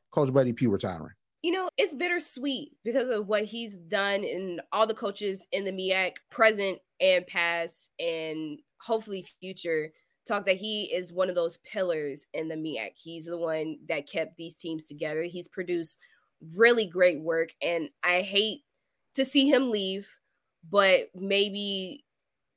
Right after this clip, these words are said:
Speaker 2: this will be a time for South Carolina State to really see who they are, maybe give someone else a chance, but also to, they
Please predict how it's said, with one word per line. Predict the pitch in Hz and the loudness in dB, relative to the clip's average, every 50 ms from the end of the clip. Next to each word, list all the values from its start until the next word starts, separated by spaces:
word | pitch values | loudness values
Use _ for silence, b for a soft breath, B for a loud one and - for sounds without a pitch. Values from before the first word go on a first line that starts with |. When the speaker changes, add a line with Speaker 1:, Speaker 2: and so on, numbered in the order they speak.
| 160 151 | -4 2
Speaker 2:
this | 202 202 202 196 - | 2 2 2 2 -2
will | 190 196 190 | -2 -2 -2
be | 180 160 185 185 185 | -2 -4 -6 -2 0
a | 185 180 | 0 0
time | 180 - 180 160 165 165 165 170 170 165 175 | 0 0 -2 0 2 2 2 2 2 0 -2
for | - - 170 170 170 165 | -4 -2 0 0 0 0
South | 175 - - - - - - 196 175 175 180 175 | 0 -4 -8 -10 -8 -4 0 2 2 2 2 -2
Carolina | - - 170 170 165 165 170 165 165 160 - | -4 -4 -2 -2 -2 -2 -2 -2 -2 -4 -4
State | - - - 160 160 165 151 - | -6 -4 -4 -2 -2 -2 -6 -10
to | - - 170 | -10 -10 -8
really | 170 175 170 156 165 | -8 -8 -8 -8 -8
see | 165 - - 160 160 170 | -10 -8 -8 -8 -8 -6
who | 160 180 180 175 | -4 -2 -2 0
they | 175 180 175 175 | 2 0 2 2
are, | 170 160 160 160 160 170 170 175 - _ _ _ _ _ _ _ _ - | 0 0 0 0 0 0 -2 -2 -6 _ _ _ _ _ _ _ _ -2
maybe | 175 180 180 156 175 170 | 0 0 0 0 -4 -8
give | 165 180 185 170 | -6 -6 -6 -4
someone | - - - 180 170 170 185 180 170 170 175 170 - - - | -6 -4 -2 -2 -2 0 0 0 0 -2 -4 -8 -10 -8 -4
else | 165 170 170 185 - | -2 -2 0 -2 -4
a | 170 | -8
chance, | 170 - - 180 165 165 165 165 - - - - _ _ _ _ _ _ _ - | -8 -2 0 2 2 2 2 0 -2 -6 -14 -18 _ _ _ _ _ _ _ -2
but | 175 196 - - | 0 0 2 4
also | 190 220 226 - 269 247 247 | 4 2 4 6 4 4 4
to, | - - - 233 214 208 196 170 | 2 -2 -6 -6 -6 -6 -4 2
they | 190 220 226 233 | 4 6 6 6